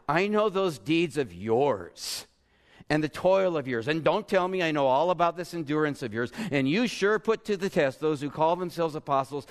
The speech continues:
and they are not. And by gum, you found them to be false. And this perseverance of yours, yes, you've endured for my name's sake anyway, but was it really for my sake?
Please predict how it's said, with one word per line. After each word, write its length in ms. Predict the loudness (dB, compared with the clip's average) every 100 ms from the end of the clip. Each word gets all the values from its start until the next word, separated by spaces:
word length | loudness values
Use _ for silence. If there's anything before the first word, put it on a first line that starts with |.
| -10 -4
and 160 | 0
they 120 | 2
are 100 | 2
not. 260 | 2 0 -2 -6
And 160 | -4 0
by 180 | 2 2
gum, 280 | 2 0 -2
you 120 | -4
found 320 | 0 0 0
them 120 | -4
to 120 | -4
be 140 | -2 -2
false. 500 | 2 0 0 -10 -18 -12 -4 -2
And 120 | 0
this 140 | -2
perseverance 800 | -2 -2 0 -2 0 0 -2 -4
of 120 | -4
yours, 300 | 0 0 0 -6 0
yes, 300 | 2 2 -2
you've 160 | -2
endured 400 | -2 0 2 2
for 140 | 0 0
my 280 | 2 0 0
name's 380 | 0 0 -2
sake 460 | 0 2 2 0 -12 -20 -6
anyway, 680 | 0 2 2 4 4 4 0 -8 -4
but 140 | -2
was 140 | 0 0
it 80 |
really 220 | 2 2 2
for 140 | 0
my 140 | -2
sake? 480 | -2 -8 -12 -18 -20